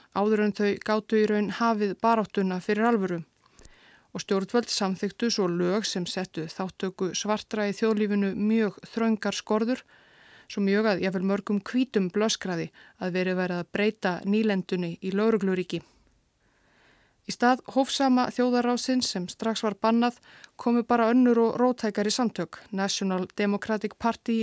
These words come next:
eða Lýðræðisflokkur þjóðarinnar. Leiðtogar hans vildu ekki bara fá aukin réttindi, örlítið meira land, heldur sjálfstjórn, ráða sér sjálfur í eigin landi. Í júlí nítján hundrað og sextíu kom Robert Mugabe heim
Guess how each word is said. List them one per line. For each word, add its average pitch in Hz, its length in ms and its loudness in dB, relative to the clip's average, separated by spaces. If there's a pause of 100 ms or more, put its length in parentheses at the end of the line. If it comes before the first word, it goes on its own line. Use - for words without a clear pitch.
eða 170 240 -6
Lýðræðisflokkur 196 1040 -2
þjóðarinnar. 202 500 0 (800)
Leiðtogar 190 540 -2
hans 226 320 2 (100)
vildu 208 240 -2
ekki 202 240 -2
bara 240 240 4
fá 208 140 -2 (100)
aukin 202 540 0 (100)
réttindi, 202 600 -4 (180)
örlítið 196 720 -2
meira 196 480 0
land, 208 480 -2 (480)
heldur - 240 -2
sjálfstjórn, 220 640 -2 (320)
ráða 185 240 0
sér 180 320 -4
sjálfur 185 460 -2
í 170 100 -6
eigin 190 320 0
landi. 196 300 -2 (1120)
Í 220 140 4
júlí 269 340 6
nítján 262 320 4
hundrað 254 220 2
og - 80 -4
sextíu 202 420 0
kom 175 320 -4
Robert 196 400 -2
Mugabe 220 480 0
heim 233 320 2